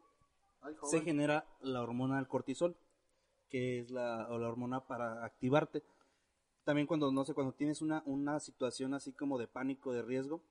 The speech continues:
Speaker 2: que sientes la adrenalina, después de que se te baja, tienes ganas de orinar, porque ahí se activa, cerca de la vejiga. Entonces en las mañanas se activa para despertarte, entonces pues como se activó por ahí, pues lo primero que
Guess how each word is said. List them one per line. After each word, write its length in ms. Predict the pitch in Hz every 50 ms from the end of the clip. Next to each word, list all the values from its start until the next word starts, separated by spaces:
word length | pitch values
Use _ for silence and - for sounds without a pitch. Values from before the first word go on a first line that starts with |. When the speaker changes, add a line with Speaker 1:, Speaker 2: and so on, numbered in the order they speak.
| _ _ _ _ _ _ _ _ _
Speaker 2:
que 100 | - 127
sientes 240 | 123 135 131 147 143
la 80 | 135 120
adrenalina, 500 | 113 117 117 117 117 120 135 160 202 - _ _ _ _ _ _ _ _ _ _ _ _ _ -
después 360 | 127 123 - - 135 131 131
de 140 | 143 139 135
que 120 | - 135
se 80 | - 135
te 100 | - - 127
baja, 280 | 131 131 131 156 160 - -
tienes 220 | 135 127 117 113
ganas 200 | 120 117 120 113
de 60 | 117
orinar, 220 | 113 120 143 165 - _ _ _ _ _ _ _ _ - -
porque 240 | 135 - - 131
ahí 160 | 120 117 113 -
se 120 | - 131
activa, 300 | 117 - - 185 190 - - - _ _ _ _ _ _ _ _
cerca 300 | - - 131 - 135 127
de 80 | 123 123
la 80 | 123
vejiga. 320 | 123 123 135 170 175 165 - _ _ _ _ _ _ _ _ _ _ _ _ _ _ _ _ _ _
Entonces 320 | _ - 156 156 156 165
en 100 | 175 170
las 80 | 170 160
mañanas 460 | 165 175 170 170 165 165 170 170 - - -
se 80 | - 147
activa 380 | 127 - - 139 139 143 143 -
para 200 | 151 135 139 139
despertarte, 540 | 139 - - 156 143 - 156 143 139 - 151
entonces 440 | 143 135 - 127 120 - 135 - - _ _ _
pues 100 | - _ _
como 180 | _ - _ -
se 80 | - -
activó 280 | - - 131 139 147
por 140 | 175 180 170
ahí, 200 | 170 175 175 175
pues 140 | 170 156 127
lo 80 | 117 -
primero 300 | 127 117 120 120 120 -
que 100 | 135